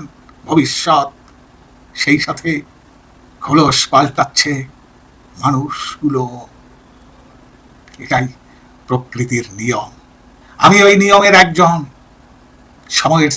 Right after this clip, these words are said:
চাকা আমার চাহিদাকে বদলে দিয়েছে।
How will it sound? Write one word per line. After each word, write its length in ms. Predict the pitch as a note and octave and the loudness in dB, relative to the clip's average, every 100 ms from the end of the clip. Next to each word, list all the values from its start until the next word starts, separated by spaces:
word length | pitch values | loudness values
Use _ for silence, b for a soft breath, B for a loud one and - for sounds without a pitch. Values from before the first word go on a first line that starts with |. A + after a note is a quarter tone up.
| - | -2
চাকা 260 | D3 D3+ D#3+ E3 _ _ - _ _ _ - | 2 4 4 2 _ _ -20 _ _ _ -6
আমার 240 | B2+ C#3 B2+ - | 0 0 0 -6
চাহিদাকে 400 | - D3+ C3+ C#3+ B2 | -2 0 0 -2 -4
বদলে 240 | B2+ B2 C#3+ | -4 -4 -6
দিয়েছে। 340 | C3 C3 - | -6 -12 -12